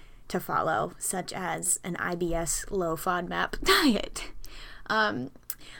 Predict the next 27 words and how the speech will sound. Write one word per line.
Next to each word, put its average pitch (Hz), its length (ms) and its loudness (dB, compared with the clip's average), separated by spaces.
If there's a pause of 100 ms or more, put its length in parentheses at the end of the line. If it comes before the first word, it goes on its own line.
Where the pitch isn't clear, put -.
I'll 247 160 8
put - 300 8
into 262 560 8
the 233 140 8
description 220 640 6
here 202 320 6
the 196 140 6
link 190 340 4
that 202 200 4
you 208 100 4
can 208 180 4
use 180 260 6
to 208 100 4
check 185 260 4
out 180 140 8
their 180 140 6
products. 175 600 6 (320)
Make 226 180 8
sure 262 180 6
you 254 180 8
use 233 340 4
code 208 320 4
Kylie 202 500 2
W 196 680 6
at 185 180 -2 (160)
the 220 100 2
checkout. 190 880 -2